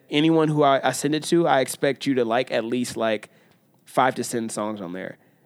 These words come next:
Like, really like five to ten. And I feel like out of a hundred, that's a lot for it to, 'cause it's a lot, when you go on there, you'll see, like, wow, it's, like, a crazy amount of different music and different styles. So,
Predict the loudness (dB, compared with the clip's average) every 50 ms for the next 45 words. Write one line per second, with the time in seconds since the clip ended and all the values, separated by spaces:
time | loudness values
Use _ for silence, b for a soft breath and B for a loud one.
0 | b b -4 -4 -4 -4 -2 0 2 2 4 4 2 2 2 0 -2 -4 -6 -6
1 | -2 0 0 0 -2 -6 -10 -8 -8 -8 -8 -8 -14 b b b b b b b
2 | 0 0 0 2 2 2 4 4 4 2 2 2 0 0 0 -2 0 -2 -2 -2
3 | -2 -4 -4 -4 -2 0 2 2 2 0 0 -4 -4 -2 -2 -2 -2 -4 -4 -4
4 | -4 -4 -4 -2 -2 -2 0 0 -2 -4 -4 -4 -4 -4 -2 -2 -2 0 2 4
5 | 4 4 4 2 2 2 2 2 2 0 0 2 0 0 2 2 4 4 2 0
6 | -2 -4 -6 -6 -6 -8 -10 -6 -4 -4 -2 -2 -2 -2 -2 -2 -4 -4 -4 -6
7 | -8 -8 -8 -8 -8 -6 -6 -8 -6 -6 -6 -4 -4 -4 -4 -4 -4 -4 -4 -6
8 | -6 -8 -6 -2 0 0 2 2 0 0 -2 -2 -2 0 0 -2 -4